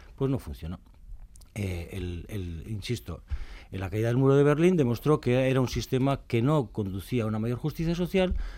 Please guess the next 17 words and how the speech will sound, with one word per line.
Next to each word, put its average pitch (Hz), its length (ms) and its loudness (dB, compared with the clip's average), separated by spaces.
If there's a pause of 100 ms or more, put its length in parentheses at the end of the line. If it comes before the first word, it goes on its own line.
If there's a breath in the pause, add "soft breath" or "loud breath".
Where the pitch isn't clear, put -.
sino 165 360 0
que 147 200 2
tenía 123 300 2
además 131 300 0
una 127 160 0
serie 127 200 -2
de 113 60 -2
problemas 123 520 0
de 98 80 -4
autoritarismo, 101 720 -4
etcétera, 117 380 -6
pues - 240 -10
que, 76 380 -8
eh, 98 200 -8
hizo 107 300 -4
que 87 140 -8
se, 80 280 -8